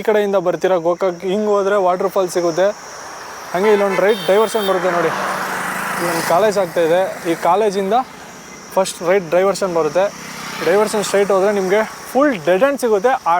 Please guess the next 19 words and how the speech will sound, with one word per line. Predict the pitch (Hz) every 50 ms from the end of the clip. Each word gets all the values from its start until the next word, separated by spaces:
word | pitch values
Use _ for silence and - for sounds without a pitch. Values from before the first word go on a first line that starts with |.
| 175 156
ಡೆಡ್ | 165 170 170 180 214
ಎಂಡಲ್ಲೇ | 220 214 214 202 214 254 254 - -
ವಾಟರ್ | - 196 185 180 175 196
ಫಾಲ್ಸ್ | 208 208 196 - - - -
ಕೆಳಗಡೆ | 175 180 185 185 190 165
ವ್ಯೂ | 180 190 - -
ಸಿಗುತ್ತೆ. | 165 151 143 139 175 - - - - - - - - -
ಗುರು, | 190 233 269 247 -
ಫೈನಲ್ | 247 262 277 285 277 262
ಆಗಿ | 247 233 247 247 214 208
ನಾನಿವಾಗ | 226 240 226 220 214 208 196 220 226 226 202 180 170 - - - - - - - - - - - - - - -
ಗೋಕಾಕ್ | 202 226 220 233 226 214 202 202
ವಾಟರ್ | 208 202 226 214 190
ಫಾಲ್ಸ್ | - 226 220 214 202 - - - - - - - - - - - - - - - 160
ಮೇಲ್ಗಡೆಯಿಂದ | 165 190 214 226 214 220 214 220 214 214 214 208 208 202 196 175
ವ್ಯೂ | 175 202 202 202
ನೋಡೋಕ್ಕಂತ | 196 196 196 180 196 185 190 170 170
ಬಂದಿದ್ದೀನಿ | 170 180 196 190 180 175 185 185 175 170
ನೋಡ್ರಿ. | 175 170 165 156